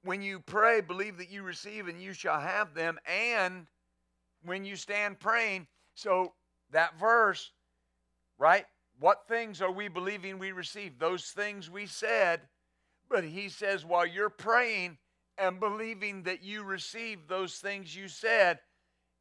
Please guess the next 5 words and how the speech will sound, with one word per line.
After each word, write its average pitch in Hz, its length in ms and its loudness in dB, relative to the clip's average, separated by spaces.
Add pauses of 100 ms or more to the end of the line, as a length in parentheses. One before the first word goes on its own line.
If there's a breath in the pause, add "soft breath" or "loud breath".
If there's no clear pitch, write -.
(140)
if 170 240 2 (120)
you 208 220 -8
have 202 380 6
unforgiveness, 190 1400 0 (2250)
forgive." 175 600 2